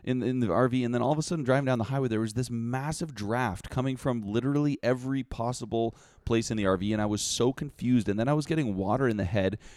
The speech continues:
and it took us until we stopped for lunch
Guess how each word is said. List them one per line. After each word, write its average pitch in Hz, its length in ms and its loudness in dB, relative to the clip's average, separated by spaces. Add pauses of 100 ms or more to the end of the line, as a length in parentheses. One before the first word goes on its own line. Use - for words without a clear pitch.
(180)
and 147 280 0
it 147 160 2
took - 200 2
us 196 140 0
until 143 320 0
we 139 80 0
stopped 117 540 -2
for 120 180 -2
lunch 95 500 -2